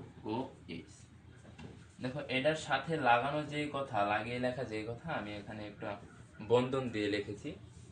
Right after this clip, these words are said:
এটা just একই। দেখো, আমার এই অ্যালকোহল, এই অ্যালকোহল যে আছে, এর সাথে আমি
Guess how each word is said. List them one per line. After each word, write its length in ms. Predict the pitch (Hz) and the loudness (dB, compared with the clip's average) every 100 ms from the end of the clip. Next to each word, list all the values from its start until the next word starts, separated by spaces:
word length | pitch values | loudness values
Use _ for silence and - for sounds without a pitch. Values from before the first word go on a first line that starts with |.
| - | -8
এটা 180 | 113 120 110 104 - 101 | 2 6 6 4 -4 -4
just 220 | 107 104 - - - 113 | -4 -4 -12 -18 -10 -6
একই। 200 | 104 - - - - - | -4 -6 -12 -16 -20 -2
দেখো, 200 | 139 160 127 127 | 2 6 6 6
আমার 160 | 135 135 | 4 2
এই 60 | 104 - - - - - | 0 -6 -14 -20 -20 -6
অ্যালকোহল, 640 | 127 143 147 156 127 104 - - - _ _ _ _ _ _ | -2 -2 2 2 6 4 2 -6 -20 _ _ _ _ _ _
এই 120 | 110 113 | 0 2
অ্যালকোহল 400 | 123 127 147 147 | 2 2 0 0
যে 80 | 123 101 | 0 0
আছে, 180 | 95 143 170 - 120 | -2 -6 -10 2 4
এর 80 | 120 | 4
সাথে 200 | 151 151 127 | 0 -2 0
আমি 140 | 113 | 0